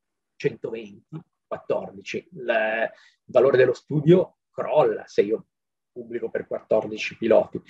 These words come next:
Eh, l'impact factor della rivista è già molto, è comunque, non è il British, ma è comunque molto importante.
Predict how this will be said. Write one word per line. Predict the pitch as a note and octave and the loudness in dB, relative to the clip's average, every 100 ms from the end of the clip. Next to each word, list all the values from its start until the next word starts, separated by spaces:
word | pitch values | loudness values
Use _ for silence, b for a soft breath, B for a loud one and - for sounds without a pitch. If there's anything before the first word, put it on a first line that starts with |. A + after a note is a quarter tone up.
| B B - | B B 2
Eh, | B2+ B2+ B2+ B2 A#2+ A#2 A#2 - - | 4 4 2 -2 -4 -4 -4 -4 -8
l'impact | - C#3 - - | -4 -2 -2 -4
factor | - C#3 - | -2 0 0
della | B2 A#2 | 2 0
rivista | A#2 C#3 G3 - | 2 2 2 4
è | F#3 C3+ | 2 2
già | A#2+ C3 A#2 - | -4 -8 -8 -14
molto, | B2 B2+ A#2 _ A2 G2+ | -14 -12 -12 _ -18 -10
è | B2 | -8
comunque, | B2 A#2+ C3 A2 | -8 -10 -8 -6
non | G2 | -4
è | A#2+ | -4
il | |
British, | B2+ A#2 A2+ D3+ - | 2 2 4 2 4
ma | A#2+ | 2
è | |
comunque | - A2+ A#2+ - | 2 -2 -2 -4
molto | A#2+ A2+ - | -4 -6 -8
importante. | A2+ - A2+ - A#2+ G2 - - | -6 -4 -2 0 0 -2 -10 -12